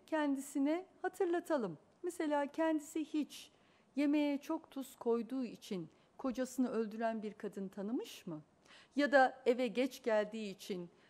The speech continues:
bir kadının eşine şiddet uyguladığını, dar pantolon giydiği için, telefonla uzun konuştuğu için, telefonu yanıtlamadığı için,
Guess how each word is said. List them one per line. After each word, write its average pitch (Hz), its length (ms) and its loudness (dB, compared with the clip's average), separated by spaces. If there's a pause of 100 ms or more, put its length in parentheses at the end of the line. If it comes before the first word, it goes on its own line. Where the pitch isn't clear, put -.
(140)
bir 247 160 0
kadının 220 640 -2
eşine 208 400 -4
şiddet 214 480 -4
uyguladığını, 180 880 -6 (460)
dar 262 280 8
pantolon 220 640 -2
giydiği 196 460 -6
için, 180 440 -10
telefonla 233 640 0
uzun 220 320 -4
konuştuğu 208 560 -6
için, 175 420 -10
telefonu 240 540 0
yanıtlamadığı 214 800 0
için, 180 580 -12